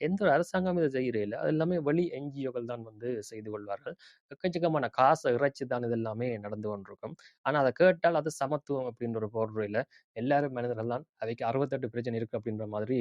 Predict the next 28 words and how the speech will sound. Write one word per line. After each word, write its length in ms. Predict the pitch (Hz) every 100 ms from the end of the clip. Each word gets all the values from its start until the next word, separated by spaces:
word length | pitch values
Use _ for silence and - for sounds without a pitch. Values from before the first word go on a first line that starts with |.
| 101
சொல்லப்படும். 500 | 107 104 98 101 156 - - _
ஆனா 160 | 123
அங்க 180 | 127 135
அறுபத்தெட்டு 380 | 131 175 175 151
பிரச்சனை 240 | 160 160
இருக்கிறது 300 | 156 147 147
மனிதர்களா 400 | 143 135 147 151 131
மதிக்கிறதெல்லாம் 560 | 127 139 143 135 110
தாண்டி, 380 | 120 139 143 104 - _ - _ _
சரியா, 340 | - 139 135 147 - _ _
அங்க 200 | 113 123 117
அவனவனுக்கு 400 | 127 147 156 156
சாப்பிட 400 | 135 147 - 151
காசு 240 | 135 127
இருக்கு, 220 | 127 123
அது 120 | 120 139
வேற 180 | 143
வேற 140 | 143 127
எவ்வளவு 260 | 120 147 135
பிரச்சனை 300 | 127 123 120
இருக்கும். 260 | 104 107
ஆனா 120 | 123 135
இதுதான் 380 | 120 175 180
உலகத்தின் 380 | 160 156 151 156
ஒரே 180 | 131 175 170
பிரச்சனை 300 | 143 143 139
அப்படின்ற 320 | 139 127 120
மாதிரி 420 | 120 123 123 131